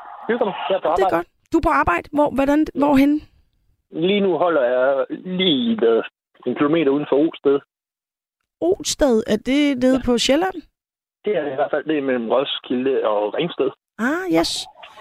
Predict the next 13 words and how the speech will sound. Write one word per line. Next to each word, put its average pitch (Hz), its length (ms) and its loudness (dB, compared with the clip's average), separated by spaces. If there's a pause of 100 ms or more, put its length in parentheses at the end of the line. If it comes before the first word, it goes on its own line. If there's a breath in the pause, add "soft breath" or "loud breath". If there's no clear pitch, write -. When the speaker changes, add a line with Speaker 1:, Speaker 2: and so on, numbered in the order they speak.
(120)
Speaker 2:
Er 247 80 0
det, 247 300 -8
er 214 120 -4
det 202 440 2
lastbil? 294 400 2 (760)
Speaker 1:
Yes, 185 100 -4 (400)
det - 60 -8
er - 20 2
det 196 60 4
i - 20 4
Speaker 2:
Yes. 120 100 0
Speaker 1:
hvert 123 160 -2
fald. - 80 -14